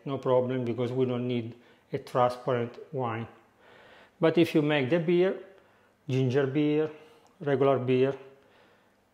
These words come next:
maybe with the yeast from the apple would be better if you want the beer very clear. This is why they make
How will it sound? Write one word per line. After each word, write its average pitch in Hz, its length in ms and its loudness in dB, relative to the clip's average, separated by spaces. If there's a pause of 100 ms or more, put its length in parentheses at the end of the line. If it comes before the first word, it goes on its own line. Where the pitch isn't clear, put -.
maybe 156 580 2
with 143 180 0
the 135 100 4
yeast 131 400 0
from 127 440 -2
the 120 240 -2 (120)
apple 143 420 -2 (280)
would 127 160 0
be 135 80 0
better 120 560 -6
if 135 220 -4
you 147 80 2
want 135 360 2
the 143 100 2
beer 117 360 -2 (360)
very 120 440 0 (320)
clear. 117 460 0 (320)
This 165 160 6
is 156 120 4
why 143 420 6 (760)
they 147 180 8
make 135 360 2